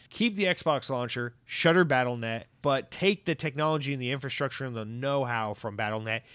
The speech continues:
and implement that into the Xbox app to make it not suck. Because I'd rather have an Xbox app than a Battle Net app. But I agree, the Xbox app on P C as it stands today absolutely sucks. And it's comical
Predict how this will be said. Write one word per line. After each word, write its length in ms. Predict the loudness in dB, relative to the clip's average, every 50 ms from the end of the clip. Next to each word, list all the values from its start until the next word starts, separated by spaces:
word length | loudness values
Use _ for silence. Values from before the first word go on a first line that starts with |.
| -20 _ -18
and 120 | -18 -14 -8 -4
implement 500 | -4 -4 -2 -2 -2 -2 -2 -2 -2 -2
that 160 | -2 -4 -4
into 160 | -4 -8 -8
the 80 | -8 -6
Xbox 420 | -6 -6 -6 -6 -6 -6 -4 -4
app 200 | -4 -6 -6 -6
to 80 | -8 -8
make 160 | -8 -6 -8
it 80 | -8 -8
not 200 | -8 -8 -8 -6
suck. 380 | -6 -4 -4 -4 -6 -8 -12 -18 -20 -20 _ -10
Because 380 | -8 -6 -4 -4 -4 -4 -4
I'd 100 | -4 -2
rather 180 | 2 2 4 4
have 140 | 2 0 -2
an 60 | -4
Xbox 440 | -6 -6 -6 -4 -4 -4 -4 -4 -4
app 160 | -6 -6 -6
than 120 | -6 -8
a 40 | -6
Battle 260 | -4 -4 -4 -4 -4
Net 180 | -6 -8 -10 -8
app. 240 | -8 -8 -8 -8 -10 _ -2
But 240 | -2 0 0 -2 -4 -8 -8
I 80 | -8
agree, 320 | -6 -4 -4 -2 -2 -2 -4
the 140 | -6 -6
Xbox 400 | -8 -8 -6 -6 -6 -4 -4 -2
app 220 | -2 -2 -4 -4 _ _ _ _ -12
on 160 | -10 -10 -8
P 160 | -6 -6 -6
C 300 | -4 -4 -6 -6 -6 -6 -8
as 140 | -10 -12
it 60 | -12 -14
stands 320 | -12 -12 -12 -10 -10 -10
today 280 | -6 -4 -4 -4 -4 -6 _ _ _ _ _ _
absolutely 680 | -6 -4 -4 -2 -4 -4 -6 -6 -6 -6 -6 -6 -6 -6
sucks. 360 | -6 -6 -8 -8 -10 -12 -16
And 100 | -18 -18
it's 80 | -20 -20
comical 640 | -12 -6 -2 0 0 0 0 -2 -4 -6 -6 -10